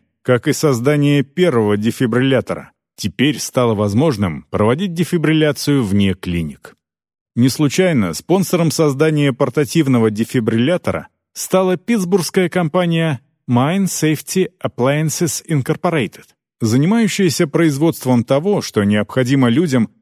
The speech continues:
работающим в опасных условиях. К слову, будь сказано – что в том же шестьдесят первом году Коувенховен внес еще один вклад в развитие кардиопульмональной реанимации.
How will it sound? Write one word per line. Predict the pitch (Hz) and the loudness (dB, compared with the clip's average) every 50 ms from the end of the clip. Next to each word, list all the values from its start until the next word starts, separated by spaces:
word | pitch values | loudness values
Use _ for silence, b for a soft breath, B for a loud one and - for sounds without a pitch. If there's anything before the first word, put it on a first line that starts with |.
| _ _ | _ _
работающим | 120 117 135 151 208 202 - 180 170 - - - 165 143 | 0 0 2 2 0 0 0 0 0 -2 -2 -2 -2 2
в | 131 143 | 2 0
опасных | 131 - 117 101 - - 101 92 - 113 | 0 2 -2 -2 -2 -4 -6 -6 -6 -6
условиях. | 101 - - 101 85 76 69 65 - - - _ _ _ _ _ _ _ _ _ _ _ _ _ _ _ _ _ _ _ | -6 -4 -2 -2 -2 -4 -6 -12 -16 -20 -20 _ _ _ _ _ _ _ _ _ _ _ _ _ _ _ _ _ _ _
К | - - | -14 -10
слову, | - 139 139 139 127 117 123 117 | -2 0 2 2 2 2 0 0
будь | 117 120 113 | 0 -2 -2
сказано – | - - - 190 160 113 98 95 87 76 - - _ _ _ | -2 -4 -2 -2 -2 0 -2 -2 -4 -6 -10 -16 _ _ _
что | _ - - 131 120 110 | _ -6 -2 -2 -2 -2
в | - | 0
том | - 226 226 214 185 | -2 0 0 2 2
же | 170 196 175 | 2 0 0
шестьдесят | 139 - - 165 143 135 147 143 - - 190 170 - _ | 0 0 0 -2 0 0 -2 -2 0 0 -2 -2 -2 _
первом | 190 185 170 139 135 131 127 | 0 0 2 2 2 2 2
году | 117 120 127 147 196 175 135 - - _ _ _ _ _ | 2 2 2 2 0 0 0 -2 -6 _ _ _ _ _
Коувенховен | - - 214 226 196 175 185 185 139 - 190 190 185 170 175 165 139 113 | -2 0 2 2 2 2 2 0 0 2 2 2 2 4 2 2 2 2
внес | 101 110 127 143 175 - - 143 | 2 2 2 2 0 -2 -2 0
еще | 151 160 - - - 202 202 180 | 0 0 0 0 0 2 2 2
один | 147 113 117 113 104 | 4 2 2 0 0
вклад | - - 131 147 156 143 - - | -2 -2 0 0 0 0 -2 -6
в | - 113 104 | -6 -2 0
развитие | 110 113 104 87 117 165 165 - - 147 143 135 120 | 0 0 0 0 -2 -2 -2 -2 0 0 2 2 0
кардиопульмональной | - - - 180 180 160 147 160 160 147 143 - 156 135 127 120 113 113 107 107 104 104 107 107 104 | -2 -2 -2 0 0 0 2 2 2 2 2 0 0 2 2 2 2 2 2 2 2 2 2 2 2
реанимации. | 101 104 101 101 101 95 92 78 - - - - 69 60 _ | 2 2 2 2 0 -2 -2 -4 -8 -12 -14 -14 -16 -20 _